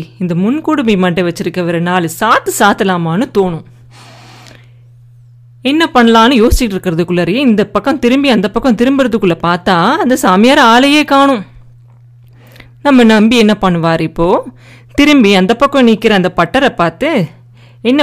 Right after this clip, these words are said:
பட்டரே, நீங்களும் இன்னும் வாதம் பண்ண போறீங்களா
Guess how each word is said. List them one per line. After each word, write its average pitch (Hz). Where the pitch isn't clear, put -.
பட்டரே, 214
நீங்களும் 262
இன்னும் 240
வாதம் 226
பண்ண 220
போறீங்களா 190